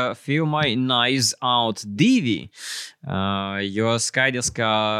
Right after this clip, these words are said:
Benoit Blanc, ā, kuru spēlē Daniels Craig's, atgriezīsies, bet visi pārējie aktieri savukārt būs jau jauns sastāvs, tāpēc, ka būs jauna Miko, un, un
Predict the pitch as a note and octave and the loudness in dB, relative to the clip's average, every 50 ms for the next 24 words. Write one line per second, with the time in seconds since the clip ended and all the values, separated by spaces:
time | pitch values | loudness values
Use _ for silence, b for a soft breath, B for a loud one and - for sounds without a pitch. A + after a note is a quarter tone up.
0 | F#2+ - - A#2 F#2 F#2+ C#3 C#3+ D3 D#3 E3+ E3+ D3 B2 G#2+ G2 F2 F2+ B2 C#3+ | -4 -6 -10 -12 0 2 4 6 6 6 6 4 4 4 2 2 0 2 2 2
1 | C3+ A2+ F#2+ F2 E2 D#2+ F#2 - - - - G2+ G2 F#2+ G2 G2 F#2+ F#2+ G2 G2 | 2 2 0 -4 -8 -10 -14 -14 -14 -14 -12 -10 -8 -6 -6 -6 -6 -8 -10 -12
2 | - - - A2 G2+ G2+ G2+ - - - - G#2 G2+ G2 F#2+ F#2+ F#2 G2 G2 F#2+ | -10 -8 -6 -4 -2 -2 -2 -4 -6 -4 -2 0 0 0 0 -2 -2 -4 -4 -4
3 | F#2+ F#2+ F#2 F#2 F#2+ - - - A#2 A2+ G#2 G2 F2 - - A2 G2 A2+ A#2+ B2 | -4 -6 -8 -8 -8 -10 -8 -2 0 2 2 2 0 -2 0 0 0 0 0 0
4 | D3+ G3 A3+ G#3 G#3+ C4+ C#4+ C4+ - - C#4+ C4 B3 G3+ F3+ D#3+ D3+ D#3 D3+ - | 2 2 2 4 4 4 4 4 2 4 4 4 4 4 4 2 2 0 0 0
5 | - C#3 C#3+ D3 D3+ C3+ - - C3+ A2+ - C3+ C3+ D#3 F#3+ G#3+ B3 C#4 C#4+ C4 | -2 -6 -4 -4 -2 -2 0 -2 -2 -2 2 2 4 4 4 4 2 2 2 2
6 | C4 B3+ - - B3 A#3 G#3+ G#3+ F3+ - F3 F3 F#3 F#3+ F#3+ - - F#3 F3 D#3+ | 0 0 0 0 0 2 4 2 2 2 2 2 2 2 0 -2 -2 0 0 0
7 | C3+ B2 C3 C#3 D#3 F3+ G3+ F#3+ - - C#3+ C#3 D3+ F3+ F#3 F#3+ A3 C4+ D4 A#3 | 0 -2 -4 -2 0 2 2 0 0 -2 0 0 2 2 2 2 4 6 6 6
8 | D#3 A#2+ G#2+ - - - A#2+ A2+ A#2+ - - - G2 E2+ - D2 - - - - | 6 6 4 2 2 2 2 2 2 0 -2 -6 -6 -6 -4 -6 -6 -8 -10 -6
9 | - G#2+ - - - - A2+ B2 D3 - - C3+ F#3 B3+ D4 D4 C4 F3+ C#3 A#2 | -6 -6 -6 -4 -4 -4 0 0 0 -2 0 0 2 4 4 4 6 6 4 4
10 | A2 G#2+ G2+ F#2+ - - G2+ F#2+ F#2+ F#2+ G2 G2+ G2+ G#2 G#2+ A2 | 4 2 2 0 -2 -4 -4 -2 -2 -2 -4 -6 -6 -6 -6 -6